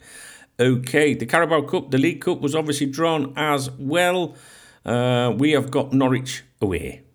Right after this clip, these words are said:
all right? And that will be Liverpool's second trip to Carrow Road in the space of a month. Just looking at the other fixtures in there, Man United at home to West Ham, Leeds away to Fulham, Chelsea at home to Villa, Arsenal at home to A F C Wimbledon, Man City have got Wycombe Wanderers, they've got their,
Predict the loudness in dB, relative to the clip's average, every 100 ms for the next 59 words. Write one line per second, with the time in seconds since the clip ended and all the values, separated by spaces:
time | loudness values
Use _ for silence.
0 | -10 -4 0 2 0 -2 -10 -8 -6 -6
1 | -4 -4 -4 -6 -4 -4 -4 -6 -12 -12
2 | -6 -4 -2 -2 -2 -4 -2 -2 -2 0
3 | 0 2 -2 -6 -18 -20 -20 -20 _ -6
4 | -2 0 0 2 0 0 -4 -2 0 2
5 | 2 2 2 0 0 0 0 0 -2 -2
6 | -2 -2 0 2 2 2 0 0 0 -2
7 | -6 -8 -2 0 2 0 0 0 0 -2
8 | 0 0 0 -2 -6 -6 0 2 4 4
9 | 4 4 2 -2 -12 -14 0 2 2 0
10 | 2 2 2 -2 0 0 2 0 -2 0
11 | 2 2 2 0 2 0 -2 -2 0 0
12 | 2 0 -2 -2 -2 0 0 0 -2 -2
13 | -2 -2 -6 -10 -10 -4 -2 -2 -6 -10
14 | -8 -8